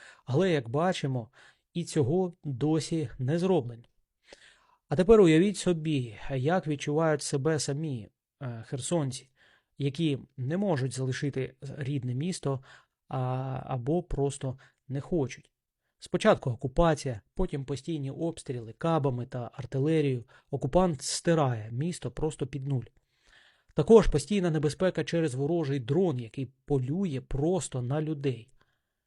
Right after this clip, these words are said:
Щоб піти купити хліба в магазин, це, м, ціла історія для херсонців, адже ти просто можеш не повернутись.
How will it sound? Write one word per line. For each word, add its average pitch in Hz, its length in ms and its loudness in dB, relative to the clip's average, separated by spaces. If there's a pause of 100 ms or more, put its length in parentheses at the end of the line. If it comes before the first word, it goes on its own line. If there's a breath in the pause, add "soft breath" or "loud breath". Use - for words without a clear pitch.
(880)
Щоб - 280 -4
піти 214 240 -2
купити 160 420 -2
хліба 147 400 -4
в 123 80 -6
магазин, 143 560 -4
це, 127 500 -4
м, 117 360 -10 (120)
ціла 165 400 0
історія 139 640 -2
для 117 180 -10
херсонців, 139 540 -6 (600)
адже 123 280 -4
ти 175 180 -4
просто 123 340 -8
можеш 135 400 -4
не 135 200 -2
повернутись. 139 680 -6